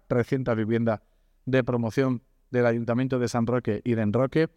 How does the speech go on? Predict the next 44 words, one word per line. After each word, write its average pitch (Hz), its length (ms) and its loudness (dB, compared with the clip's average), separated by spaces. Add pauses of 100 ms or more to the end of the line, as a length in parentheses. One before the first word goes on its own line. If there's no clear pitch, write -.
(120)
y 120 80 -6
que, 113 140 0
por 117 140 -2
tanto, 127 280 0
venga 135 400 2
también 120 540 -2
a 117 160 0
dar 123 160 2
respuesta 123 560 -2 (280)
a 117 80 0
las 127 160 2
vecinas 123 380 0
y 113 40 2
a 110 40 0
los 127 140 2
vecinos 123 400 -2 (280)
que 123 120 -4
tienen 139 320 2
tensiones 131 560 0
con 107 160 -4
su - 100 -2
vivienda, 123 380 2
que - 80 -6
tienen 123 200 -2
dificultades 113 760 -2 (260)
a 101 100 -2
la 104 140 2
hora 120 160 0
de 117 120 0
poder 120 520 -4 (300)
contar 113 340 0
con 113 180 -4
una 117 240 0
vivienda 110 420 0
asequible 147 580 -2 (640)
a 139 400 0 (300)
su 120 200 -2
renta, 143 400 2
con 117 180 -2
alquileres 120 460 0
elevados, 127 380 0
con 120 120 -4
alquileres 113 480 -2
altos 127 340 0